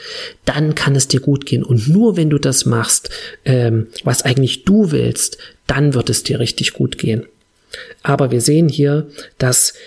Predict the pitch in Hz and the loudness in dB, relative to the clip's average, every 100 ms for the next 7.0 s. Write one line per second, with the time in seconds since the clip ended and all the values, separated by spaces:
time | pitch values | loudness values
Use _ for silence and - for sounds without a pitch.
0 | - 135 - - 160 160 - 143 151 147 | -6 -2 -2 -2 -2 -2 0 2 2 2
1 | 139 139 - - - - 135 123 123 120 | 2 0 -6 -20 -18 0 0 2 0 2
2 | 120 120 - - - - - 131 147 143 | 2 0 -2 -10 -14 -4 0 0 0 0
3 | 131 120 - - 151 151 120 - _ _ | 0 0 0 0 0 0 -2 -8 _ _
4 | _ - - - - 127 135 - - 120 | _ -18 -16 -16 -4 -2 0 0 0 0
5 | 127 147 135 - - 135 131 - 131 - | 2 2 0 -2 -2 -2 0 0 0 0
6 | 160 147 - - - 135 - 135 127 123 | 0 0 0 -2 0 0 2 0 0 0